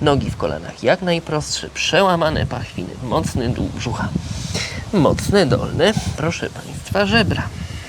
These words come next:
No i sobie pracujemy w tej pozycji nad rozrywaniem maty, nad rozluźnianiem czubka głowy, ale też, proszę Państwa, nad odprężeniem, ponieważ przypominam, że pies z głową w dół jest pozycją relaksującą.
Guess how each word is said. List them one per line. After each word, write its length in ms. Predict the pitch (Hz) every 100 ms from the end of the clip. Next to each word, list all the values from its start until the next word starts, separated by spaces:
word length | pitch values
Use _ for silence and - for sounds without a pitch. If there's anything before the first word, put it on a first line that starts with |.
| - - - -
No 120 | 247
i 120 | 202
sobie 320 | - 131 135 139 - - - - -
pracujemy 680 | 170 160 - 120 101 - -
w 80 | -
tej 200 | - -
pozycji 580 | - 123 120 113 - - -
nad 200 | - -
rozrywaniem 800 | - 185 202 196 185 175 175 165
maty, 320 | 160 156 - - - - - - -
nad 160 | 254
rozluźnianiem 680 | 156 131 117 - 131 135 123
czubka 320 | 139 - 113
głowy, 240 | - 110 127
ale 220 | 196 240
też, 180 | - -
proszę 280 | - - 127
Państwa, 540 | - 151 - - 82
nad 260 | 120 151 175 - - - - - - - - - - - - - - -
odprężeniem, 800 | 180 - 233 233 226 233 196 131
ponieważ 320 | 160 156 127
przypominam, 520 | - - - 175 160
że 100 | 143
pies 220 | - 214
z 80 | 180
głową 240 | - - -
w 140 | -
dół 160 | - -
jest 180 | - -
pozycją 520 | - - - - -
relaksującą. 840 | 165 160 - - - - - -